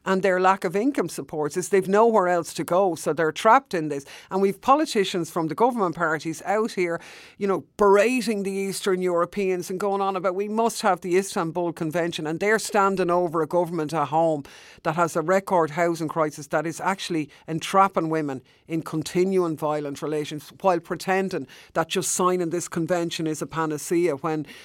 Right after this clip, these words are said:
the document before us was about the E U signing up collectively over the heads of these six countries, if you like, which can be done. Um, you could say, is that a good way of proceeding? Maybe, maybe not. But the real thing is,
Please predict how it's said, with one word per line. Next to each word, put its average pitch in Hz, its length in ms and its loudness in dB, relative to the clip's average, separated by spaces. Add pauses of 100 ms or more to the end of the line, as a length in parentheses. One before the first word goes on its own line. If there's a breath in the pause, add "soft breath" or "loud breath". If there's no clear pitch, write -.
(100)
the 180 80 -4
document 175 520 0
before 180 460 0
us - 160 -8
was 156 140 -4
about 160 280 -2
the 165 220 -8
E 185 40 -2 (200)
U 180 160 4
signing 156 460 -2
up 139 240 -10
collectively 165 720 -2
over 170 220 0
the 156 100 -4
heads 175 320 0
of 156 120 -8
these 156 200 -8
six - 260 -8
countries, 147 520 -6
if 139 100 -10
you 147 80 -6
like, 156 300 0 (320 loud breath)
which 156 200 -4
can 202 280 2
be 160 120 -2
done. 160 360 -2 (500 loud breath)
Um, 165 520 0 (260)
you 190 160 0
could 185 180 -2
say, 175 280 4
is 160 180 -4
that 180 160 4
a 175 40 0
good 185 280 4
way 180 500 2
of 170 340 0 (100)
proceeding? 202 680 0
Maybe, 175 460 2
maybe 156 400 -2
not. 170 280 2
But 139 140 -6
the 151 80 -4
real 226 300 0
thing 143 260 -4
is, 131 320 -10